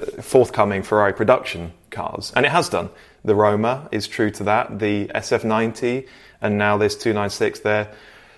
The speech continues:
they're simpler, they're cleaner, they're purer. But you can p-, compare it to an F eight, which is very angular, very busy design. Um, I think I prefer the way that they've,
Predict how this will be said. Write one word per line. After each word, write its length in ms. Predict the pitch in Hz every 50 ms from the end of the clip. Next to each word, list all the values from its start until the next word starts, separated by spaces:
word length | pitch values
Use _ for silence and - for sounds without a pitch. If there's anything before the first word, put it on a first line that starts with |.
| _ _ _
they're 140 | - 113 107
simpler, 460 | - - - 120 110 107 - 113 110
they're 100 | 98 104
cleaner, 400 | 101 - - 117 107 104 107 107
they're 100 | 98 98 98
purer. 520 | - - - 110 107 107 107 110 113 -
But 80 | - 123
you 80 | 120
can 180 | - - 139 135
p-, 120 | - 147 - -
compare 320 | - 131 165 165 151 131
it 80 | - -
to 120 | - 131
an 60 | 113 113
F 220 | 110 107 - -
eight, 500 | 117 101 - - - - - - - - _ _ -
which 220 | 113 117 - - 110
is 100 | 101 101
very 640 | 101 107 107 123 120 120 120 120 117 110 98 98 -
angular, 460 | 101 101 98 95 90 95 87 85 90
very 160 | 92 107 110 101
busy 600 | 104 - 104 101 98 92 95 95 92 92 92 - - - - - - - - _ _ -
design. 600 | - 95 92 101 95 90 87 85 82 87 92 95 110 -
Um, 320 | 101 98 101 101 101 101 104 -
I 100 | 151 165
think 200 | - 302 240 170
I 60 | 139
prefer 320 | - 127 - - 123 113
the 80 | 107 104
way 160 | 110 110 107
that 120 | 101 98
they've, 220 | 101 107 107 104